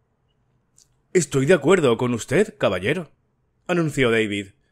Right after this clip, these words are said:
"en eso de que las casas del porvenir están completamente electrificadas.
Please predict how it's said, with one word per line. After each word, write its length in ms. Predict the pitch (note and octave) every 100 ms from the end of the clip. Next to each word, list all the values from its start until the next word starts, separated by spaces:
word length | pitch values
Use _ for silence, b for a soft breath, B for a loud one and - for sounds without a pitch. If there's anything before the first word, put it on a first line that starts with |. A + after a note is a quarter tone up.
| _ _ _ _ _ _ _ _ _ -
"en 180 | A2
eso 500 | D3 G#3 C4 A#3+ E3+
de 120 | A2+ G#2+
que 100 | C3
las 200 | A2 -
casas 360 | G#2+ B2 A#2+
del 160 | A#2+ C3
porvenir 560 | C3 C3 B2+ C3+ D3+
están 280 | D3+ A2+ A2
completamente 680 | A#2+ B2 A#2 A#2+ B2 A#2+ A2
electrificadas. 880 | A2 A2 A2 G#2 F#2+ D3 E3 -